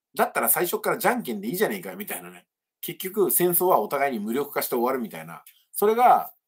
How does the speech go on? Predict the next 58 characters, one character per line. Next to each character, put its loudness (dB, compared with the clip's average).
戦 2
争 2
の 0
行 -6
き -4
着 -2
く -4
先 -6
じ -6
ゃ -2
な -4
い -8
か -18
な -14
と -20
思 -20
い -20
ま -20
す -16
ね。 -16
だ 0
か 6
ら 6
そ 4
う -2
い 0
う 2
戦 -2
闘 -2
の 0
場 4
で 0
は、 0
核 -2
兵 6
器 -8
も -6
バ 6
ン -4
バ -2
ン -12
使 -4
わ 6
れ 0
る -6
ん -14
で -18
す -14
よ。 -20
誰 2
一 -2
人 -6
死 -6
な -6
な -8
い -12
ん -18
で。 -12